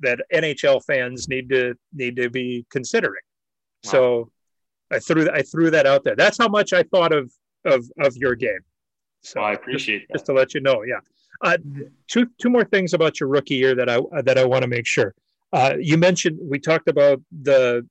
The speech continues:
Speaker 1: the bench clear against Rockford, but it starts a little before that, 'cause I remember so many articles coming out at that time, Dave Baylor, uh, at the Journal Sentinel writing things, and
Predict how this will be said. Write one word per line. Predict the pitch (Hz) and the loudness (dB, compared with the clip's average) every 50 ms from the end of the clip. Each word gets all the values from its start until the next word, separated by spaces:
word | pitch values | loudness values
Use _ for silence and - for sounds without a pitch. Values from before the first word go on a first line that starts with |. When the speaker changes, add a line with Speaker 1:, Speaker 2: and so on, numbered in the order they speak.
| _ _ 165 156 | _ _ -16 -12
Speaker 1:
the | 147 135 | -10 -6
bench | 117 143 143 143 139 - | -2 -2 -2 -2 -4 -6
clear | - - 143 131 123 127 131 135 - 147 | -2 0 2 2 2 2 0 -2 -4 -4
against | 131 151 135 123 113 - - | -4 -2 -4 -4 -6 -4 -2
Rockford, | 143 123 131 127 - - 143 113 - _ _ _ _ _ _ _ _ _ _ _ | -2 -2 -2 -2 -2 -2 -2 -2 -4 _ _ _ _ _ _ _ _ _ _ _
but | 190 131 170 165 160 160 156 _ _ _ _ _ _ - | -4 0 2 4 4 2 0 _ _ _ _ _ _ -2
it | 196 170 - | 0 0 0
starts | - - - 196 220 240 - - | -2 -2 0 2 2 2 2 0
a | |
little | 214 208 185 175 | 0 2 2 2
before | 147 - - - 180 185 185 170 | 0 -2 0 2 4 4 4 4
that, | 143 113 117 - | 2 0 -2 -4
'cause | 131 120 | -4 -2
I | 135 156 | 0 2
remember | 196 208 196 202 190 170 160 | 2 2 0 0 -2 -4 -4
so | - - 190 185 | -4 -4 -4 -2
many | 196 185 180 | -2 -2 -2
articles | 156 156 156 147 170 180 170 - 151 135 117 - 160 - - | -2 -2 0 0 0 0 0 0 0 0 0 0 -4 -6 -6
coming | - 156 151 147 139 | -6 -6 -4 -2 -2
out | 135 135 151 165 | 0 0 0 0
at | 165 151 - | 0 0 -2
that | 143 120 117 - - | -2 -4 -4 -6 -6
time, | 135 117 113 110 110 113 135 156 151 | -4 -4 -4 -4 -6 -8 -12 -14 -8
Dave | 131 147 135 135 127 | -4 -2 -2 -2 0
Baylor, | 127 143 139 135 135 135 123 120 120 120 127 _ _ _ _ - - | 0 2 2 2 2 0 0 -2 -4 -6 -12 _ _ _ _ -10 -8
uh, | 139 | -6
at | 131 139 139 120 - - | -4 -4 -4 -6 -6 -8
the | 139 | -8
Journal | 110 131 127 120 113 | -6 -4 -4 -4 -6
Sentinel | 113 - - 156 160 156 135 113 110 - _ _ _ _ _ _ | -6 -6 -6 -6 -6 -6 -8 -12 -12 -14 _ _ _ _ _ _
writing | - 156 139 135 131 135 131 117 | 0 2 4 4 4 2 0 -2
things, | - 147 127 123 127 117 - _ _ _ _ _ _ _ - | -2 -2 -2 -2 -4 -8 -18 _ _ _ _ _ _ _ 0
and | 180 156 147 139 135 135 - | 2 4 4 4 2 0 -4